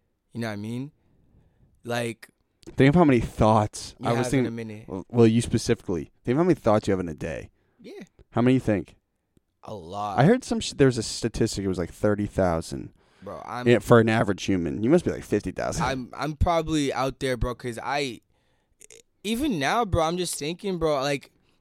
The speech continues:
Speaker 1: this is my way of processing what I think, you know? Like, being able to talk like this, I don't get to
Speaker 2: Being
Speaker 1: do it.
Speaker 2: expressive.
Speaker 1: That's also, that's also why, like, having a therapist, I, I recently got a new therapist, like, just, like, being able to talk to her and just be like, "Yo, this is happening, and this is happening, or I ha-, I think this."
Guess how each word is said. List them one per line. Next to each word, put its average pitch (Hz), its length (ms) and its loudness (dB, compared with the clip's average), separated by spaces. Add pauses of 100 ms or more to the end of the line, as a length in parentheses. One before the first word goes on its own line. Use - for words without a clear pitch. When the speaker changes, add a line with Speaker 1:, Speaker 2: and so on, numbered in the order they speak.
(140)
Speaker 1:
this 180 140 -4
is 220 100 -6
my 180 220 0
way 190 140 0
of 170 120 -4
processing 151 560 -6
what 131 100 -8
I 120 100 -8
think, 120 400 -14 (260)
you 120 80 -14
know? 117 300 -12
Like, 135 240 -8
being 147 180 -8
able 156 180 -6
to - 60 -12
talk 135 240 -6
like 131 120 -10
this, 117 120 -10
I 131 60 -4
don't 156 80 -4
get 175 100 0
to - 60 0
Speaker 2:
Being 123 140 8
Speaker 1:
do 123 40 8
it. 117 40 6
Speaker 2:
expressive. - 500 2
Speaker 1:
That's 196 180 0
also, 214 340 0
that's 202 220 -2
also 196 360 -2
why, 170 300 0
like, 156 220 -4
having 156 300 -4
a 143 40 -6
therapist, 147 400 -4
I, 120 100 -12 (100)
I - 60 -6
recently 156 360 -4
got 143 120 -2
a - 20 -6
new 143 140 -6
therapist, 135 560 -10
like, 117 280 -12 (880)
just, 151 220 -4
like, 170 160 0
being 165 180 -4
able 165 160 -4
to 160 80 -2
talk 147 340 -6
to - 100 -12
her - 20 -6
and 135 80 -8
just 123 140 -10
be 131 80 -6
like, 123 280 -6
"Yo, 123 120 -8
this 123 140 -10
is 131 100 -16
happening, 117 460 -10
and 107 80 -10
this 117 160 -8
is 123 80 -14
happening, 120 380 -10
or 110 40 -8
I 113 40 -8
ha-, 123 180 -10
I - 40 -14
think 135 260 -14
this." 131 400 -10